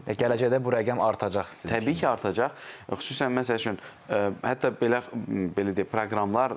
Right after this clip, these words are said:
Speaker 2: cənab prezident tərəfindən qəbul olunur. Bilirsiniz, on doqquzuncu ildə, ə, ə, yüksəliş layihəsi, sosial lift layihəsi kimi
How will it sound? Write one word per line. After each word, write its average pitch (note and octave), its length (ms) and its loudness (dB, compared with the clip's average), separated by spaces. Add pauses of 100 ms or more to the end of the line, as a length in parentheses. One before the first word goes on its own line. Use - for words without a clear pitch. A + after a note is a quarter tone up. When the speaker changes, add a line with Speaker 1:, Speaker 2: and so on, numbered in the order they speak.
(160)
Speaker 2:
cənab G2+ 320 0
prezident G2 320 -2
tərəfindən F#2 520 0
qəbul F2+ 360 0
olunur. F#2 360 0
Bilirsiniz, F#2 600 -2
on E2+ 240 -2
doqquzuncu F2 520 -4
ildə, F2 200 0
ə, - 480 -6
ə, E2 460 -2 (220)
yüksəliş F2+ 500 -2
layihəsi, E2+ 400 -2
sosial E2+ 340 -2
lift F2+ 240 -4
layihəsi F2 460 -2
kimi F2 300 -4